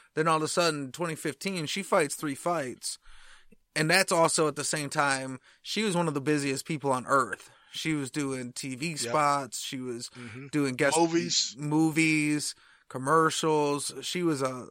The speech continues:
Speaker 1: legitimate star. And, you know, good for her. She made hay while the sun was shining. You know what I mean? But it's just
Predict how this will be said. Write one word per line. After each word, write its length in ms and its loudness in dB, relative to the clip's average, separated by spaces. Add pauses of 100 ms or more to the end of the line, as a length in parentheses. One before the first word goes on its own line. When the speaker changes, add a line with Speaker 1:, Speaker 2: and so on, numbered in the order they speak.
Speaker 1:
legitimate 880 -4
star. 720 -6 (680)
And, 420 -2 (400)
you 140 -2
know, 140 6
good 200 4
for 120 2
her. 240 6
She 120 -4
made 200 2
hay 160 4
while 180 6
the 80 -4
sun 260 0
was 100 -4
shining. 520 -2 (540)
You 120 -4
know 120 0
what 80 -2
I 60 -6
mean? 280 -2 (600)
But 320 2 (1160)
it's 260 -2
just 640 -2